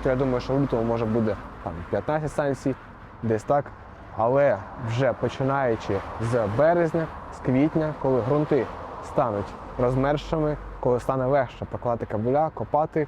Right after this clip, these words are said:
коли всі там прокинуться від цієї зимової сплячки, я думаю, що ми побачимо знову бум,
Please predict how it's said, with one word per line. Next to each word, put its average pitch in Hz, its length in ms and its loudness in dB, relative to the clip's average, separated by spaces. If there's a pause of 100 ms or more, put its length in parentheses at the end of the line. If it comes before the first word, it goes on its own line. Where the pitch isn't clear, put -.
коли 104 160 0
всі 113 220 -4
там 80 140 -8 (120)
прокинуться 113 480 -2
від 101 80 -4
цієї 101 220 -2
зимової 107 420 0
сплячки, 180 480 -2 (420)
я 139 80 2
думаю, 139 340 2
що 127 160 -4
ми 160 120 2
побачимо 139 500 2 (100)
знову 147 320 2 (360)
бум, 143 360 4